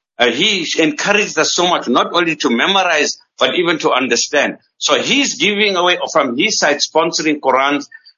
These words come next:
uh, you know, and he says, you know, "Speak to Sheikh, speak to whoever is on the air, you know, and, and, uh, to encourage people to open this Quran to read."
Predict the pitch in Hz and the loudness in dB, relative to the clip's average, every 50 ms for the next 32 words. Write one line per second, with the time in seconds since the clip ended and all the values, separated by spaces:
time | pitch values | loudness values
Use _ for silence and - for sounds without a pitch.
0 | _ - 117 113 110 120 135 135 139 143 131 - 131 123 120 123 123 120 - 156 | _ 2 2 2 2 0 0 2 2 0 0 0 0 0 0 0 0 0 0 0
1 | 139 127 117 123 139 147 143 135 - - - - 226 214 - 196 180 165 - - | 0 0 -2 0 0 0 0 0 -2 -2 -2 -2 -2 -2 0 0 0 0 0 0
2 | 170 165 160 160 - - - 196 190 185 - 170 170 165 160 156 160 151 - 131 | 0 0 0 0 -2 0 0 -2 -2 0 0 0 2 2 2 2 0 0 0 0
3 | 139 143 143 139 123 113 135 147 147 143 147 143 - _ - _ _ _ - 120 | 0 0 2 0 0 0 2 2 2 2 0 -4 -8 _ -20 _ _ _ -2 0
4 | 127 127 127 131 131 135 123 - 127 123 120 117 113 - 127 117 113 110 113 120 | 0 2 2 2 0 0 0 2 0 0 0 0 0 0 0 0 0 0 0 -2
5 | 120 117 - - - - - 107 - - _ _ - - 170 160 160 156 - - | -2 -2 -4 -6 -8 -8 -8 -8 -12 -18 _ _ 0 0 2 2 0 -2 -2 0
6 | 196 214 214 - - - 160 156 143 160 147 - 139 - - 160 170 170 185 185 | 0 0 0 -2 -2 -2 -2 0 0 -2 -2 -2 -4 0 0 0 0 0 -2 -2
7 | 160 143 135 - - 131 123 123 127 127 123 120 - 110 107 107 117 117 113 | 0 0 -2 -2 0 0 0 2 0 0 -2 -2 -2 0 0 2 0 0 -2